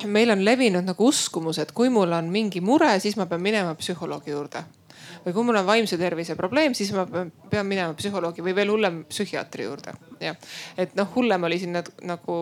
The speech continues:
sihuke so-so. Aga, eh, tegelikult ei pea. Eh, psühholoogid ise ütlevad seda, et, eh, nende juurde tuleb minna siis, kui sõpradest ja perest enam abi ei ole.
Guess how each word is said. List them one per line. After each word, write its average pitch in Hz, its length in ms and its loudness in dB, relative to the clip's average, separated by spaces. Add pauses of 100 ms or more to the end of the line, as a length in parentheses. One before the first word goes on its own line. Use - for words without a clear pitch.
(160)
sihuke 175 440 -8
so-so. 185 440 -2 (760)
Aga, 185 340 0 (840)
eh, 190 220 -4
tegelikult 240 540 4
ei 240 160 4
pea. 165 300 2 (480)
Eh, 180 340 -2
psühholoogid 220 640 4
ise 262 180 4
ütlevad 165 400 -2
seda, 226 300 2 (140)
et, - 260 -10
eh, 170 420 0
nende 226 240 0
juurde 196 260 2
tuleb 180 220 0
minna 202 220 0
siis, 226 180 0
kui - 160 -6
sõpradest 160 560 -4
ja 170 80 -2
perest 196 380 -2
enam 170 180 -4
abi 180 160 -4
ei 170 160 -4
ole. - 160 -4